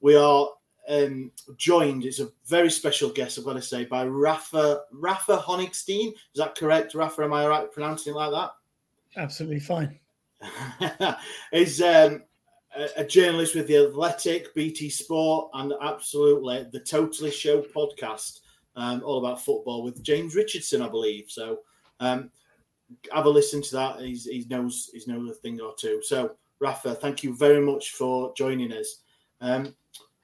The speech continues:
Speaker 1: so we're here to talk about Sheffield Wednesday's new appointment. Uh, obviously, we've seen all in,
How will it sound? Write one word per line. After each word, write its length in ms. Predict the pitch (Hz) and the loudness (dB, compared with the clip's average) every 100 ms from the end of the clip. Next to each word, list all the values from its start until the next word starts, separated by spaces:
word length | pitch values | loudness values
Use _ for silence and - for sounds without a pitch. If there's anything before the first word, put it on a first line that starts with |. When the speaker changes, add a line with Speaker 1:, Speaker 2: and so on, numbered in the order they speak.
| _ | _
Speaker 1:
so 380 | - 170 143 - | 0 6 6 6
we're 180 | 131 143 | 0 4
here 220 | 202 160 | 4 4
to 160 | - 139 | 2 -6
talk 360 | - 151 143 | 0 2 0
about 340 | 120 - - - | -4 -6 -6 -6
Sheffield 420 | 160 - 151 139 | -6 0 4 4
Wednesday's 560 | 143 143 139 113 107 117 | 4 2 -2 -6 -6 -4
new 240 | 135 147 | 2 4
appointment. 800 | 143 139 131 120 101 98 - - _ _ _ _ | 4 2 -2 -4 -12 -16 -20 -20 _ _ _ _
Uh, 140 | 117 123 | -10 -8
obviously, 280 | 131 131 123 | -6 -4 -4
we've 160 | 123 | -4
seen 320 | - 143 135 131 | 0 2 2 0
all 220 | 131 127 | 0 0
in, 240 | 127 127 | -2 -6